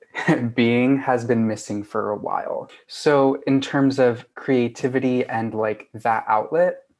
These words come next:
there wasn't much of a shift, right? Because my entire life was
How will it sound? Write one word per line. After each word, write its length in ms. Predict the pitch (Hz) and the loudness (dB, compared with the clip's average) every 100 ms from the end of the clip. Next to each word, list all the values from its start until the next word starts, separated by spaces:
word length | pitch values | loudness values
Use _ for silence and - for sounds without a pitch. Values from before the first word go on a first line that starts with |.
| _ _ _ _ - | _ _ _ _ 2
there 100 | 139 | 4
wasn't 260 | 151 143 | 4 0
much 160 | 127 123 | -2 -6
of 100 | 104 | -10
a 40 | |
shift, 520 | - - - - - _ _ _ 117 | -10 -10 -12 -16 -20 _ _ _ -2
right? 380 | 113 110 117 _ _ _ _ _ | 0 0 -2 _ _ _ _ _
Because 680 | 131 123 123 117 117 113 - _ 123 | -6 -2 0 2 0 -4 -12 _ -2
my 160 | 120 | 0
entire 500 | 117 117 - 127 127 | 0 -4 -2 0 0
life 760 | 117 117 120 101 101 - - _ _ _ _ _ - | 0 0 0 0 -4 -10 -20 _ _ _ _ _ -10
was 680 | 110 113 107 107 104 - | -2 0 0 -4 -10 -16